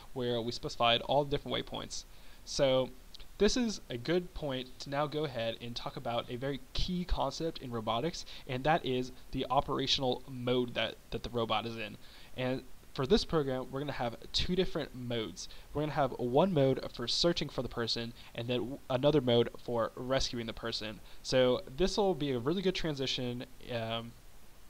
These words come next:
into adding a global variable called, um, mode underscore G, and we'll go ahead and add this right at the top of the page, and basically just go ahead and type int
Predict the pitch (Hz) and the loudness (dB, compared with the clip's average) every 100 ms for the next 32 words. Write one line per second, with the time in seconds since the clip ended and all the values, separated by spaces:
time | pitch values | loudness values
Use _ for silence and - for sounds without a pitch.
0 | - - - - - 139 127 - 120 117 | -16 -12 -10 -10 -6 -2 -2 0 0 0
1 | 120 135 156 170 170 160 - 127 123 - | 0 4 6 6 2 0 -2 -2 -4 2
2 | 160 170 147 127 123 123 120 - - - | 4 4 4 2 2 2 0 -2 -10 -8
3 | - 131 117 113 117 - - - - 117 | -2 4 6 6 2 -8 -14 -14 -6 -4
4 | 110 110 - - - - - - 135 147 | -2 -4 -8 -14 -12 -12 -14 -12 2 4
5 | 180 190 135 143 - 135 123 - 123 131 | 6 4 2 0 0 0 -2 -2 -6 -4
6 | 139 147 147 - - - - - - - | -4 -4 -8 -16 -18 -18 -16 -16 -16 -18
7 | - 127 120 117 117 - - - - - | -10 -6 -4 -4 -6 -8 -16 -16 -14 -10
8 | 135 139 143 147 135 123 117 120 120 123 | -4 -4 -2 0 0 -2 -2 -4 -6 -6
9 | - - 123 139 190 202 - 123 - 120 | -6 -4 0 2 2 0 -4 -4 -2 -6
10 | - - 127 123 - - 117 117 135 - | -6 -6 -4 -4 -6 -6 -6 -6 -8 -4
11 | 127 120 117 - 170 143 127 120 117 113 | -4 -2 -4 -6 -6 -4 -4 -4 -4 -6
12 | - - 202 240 - | -6 -4 -2 -2 -6